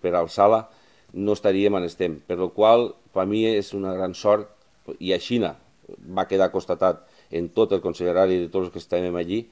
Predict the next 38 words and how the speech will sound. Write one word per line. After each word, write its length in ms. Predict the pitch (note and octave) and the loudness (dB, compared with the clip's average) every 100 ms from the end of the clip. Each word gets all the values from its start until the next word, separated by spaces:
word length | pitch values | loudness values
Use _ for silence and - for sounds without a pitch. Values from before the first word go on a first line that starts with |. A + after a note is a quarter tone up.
| _ _ _ _ | _ _ _ _
en 140 | - E2+ | -10 -6
que 80 | F2+ | -2
l'Associació 460 | F2 E2+ E2+ E2 F#2 | -4 -2 -6 -2 0
de 80 | |
Dona 160 | F2+ F#2+ | 0 -2
és 80 | F#2+ | -4
una 140 | F2+ | -6
digna 400 | F2+ F2+ F#2 F#2 D2+ | -6 -6 -6 -6 -8
mereixedora 520 | F2 E2+ F2 F2+ F#2 | -10 -6 -4 0 -2
d'este 240 | F2+ F#2+ | -2 -6
homenatge 340 | F2+ F2+ F2+ F2+ | -4 -4 -4 -6
del 100 | E2+ | -8
sector 360 | E2 - E2+ | -12 -12 -12
agrari 340 | E2 D#2+ F2 E2+ _ _ _ _ _ | -8 -6 -6 -8 _ _ _ _ _
per 100 | F2+ | 2
a 60 | F#2+ | 4
la 80 | F#2 | 4
festa 340 | F#2+ F2 F#2+ G2 | 2 -2 2 2
del 80 | F2+ | 2
vint, 220 | F#2+ E2 - | -2 -4 -10
la, 220 | F2 E2+ D#2+ | -6 -4 -2
la 120 | E2 | -4
vint-i-dos 380 | D#2+ E2+ F2+ - | -6 -4 -4 -4
festa 340 | F2+ G2 F#2+ F2+ | -2 4 4 4
del 180 | F2+ E2+ | -2 -2
dos 140 | D#2 | -4
mil 200 | F2 D#2 | -6 -10
quinze, 320 | - E2 C#2 D#2 | -10 -14 -12 -12
no? 120 | D#2+ | -12
La 80 | D#2+ | -12
festa 160 | F2 | -12
de 40 | E2 | -10
la 60 | |
Carxofa 360 | E2 E2 F#2 F2+ _ _ _ - | -10 -10 -10 -12 _ _ _ -6
del 120 | E2 | -6
dos 120 | D#2+ | -4
mil 140 | D#2+ - | -8 -12
quinze. 240 | D2+ | -16